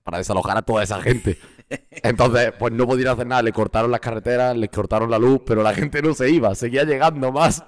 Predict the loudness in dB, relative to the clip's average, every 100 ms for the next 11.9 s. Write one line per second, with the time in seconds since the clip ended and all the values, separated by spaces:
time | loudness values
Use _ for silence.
0 | -20 -6 2 4 4 6 4 4 0 2
1 | 2 2 0 0 -2 -2 -6 -8 -4 -4
2 | -2 -6 2 4 4 2 -10 _ -6 -2
3 | 0 0 0 0 -2 -4 -4 -4 -6 -8
4 | -6 -4 -2 -4 -6 -4 -2 -2 2 0
5 | 0 -8 -10 -10 -4 -2 2 4 4 0
6 | -4 -4 -4 -6 -2 -2 -2 _ _ _
7 | -4 -4 -4 -6 -4 -4 -2 2 4 4
8 | 0 -8 _ _ _ _ _ _ 0 0
9 | 0 -2 -4 -4 -4 0 0 0 -4 -8
10 | -16 _ _ -2 2 2 2 -8 -8 -2
11 | -2 -2 -4 0 0 0 -2 -2